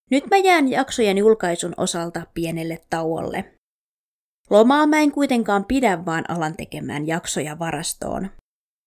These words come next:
Mä en tule pitämään taukoja suplassa, joten ei synny viikkoja,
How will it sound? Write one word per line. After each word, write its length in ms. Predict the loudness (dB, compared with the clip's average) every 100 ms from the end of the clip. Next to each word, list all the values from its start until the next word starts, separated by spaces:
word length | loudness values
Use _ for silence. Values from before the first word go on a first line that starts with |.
| _ _ -4
Mä 120 | -2
en 220 | 2 2 2
tule 220 | 2 2
pitämään 560 | -2 -6 -6 -6 -4
taukoja 460 | 0 0 0 -4 -6
suplassa, 680 | -4 -4 -6 -6 -4 -4 -6 -8
joten 300 | -8 -6 -2
ei 200 | 2 2
synny 420 | 2 2 2 0
viikkoja, 540 | 0 -2 -2 -4 -4